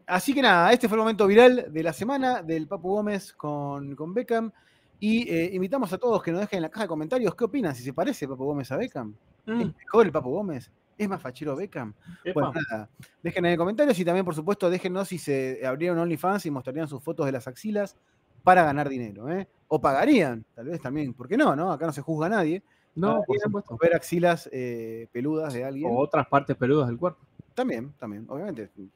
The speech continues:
Speaker 1: Yo banco todo. Lo que sea, si vos lo querés hacer,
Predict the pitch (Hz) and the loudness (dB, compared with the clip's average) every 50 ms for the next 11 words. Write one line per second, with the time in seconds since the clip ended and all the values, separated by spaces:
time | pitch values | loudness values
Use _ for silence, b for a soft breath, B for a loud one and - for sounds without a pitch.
0 | _ - 208 202 - 226 208 180 165 143 147 - 147 135 131 139 151 143 170 190 | _ -18 -16 -10 -6 -2 -2 -2 0 -2 -2 0 0 0 0 0 -2 -2 -4 -2
1 | - 285 277 214 165 B B B B B B - 202 240 302 269 190 190 190 170 | 0 2 2 2 2 B B B B B B -10 -4 2 2 2 4 2 0 -2
2 | 175 151 143 190 214 240 240 233 190 | -2 -2 2 4 4 4 4 2 -2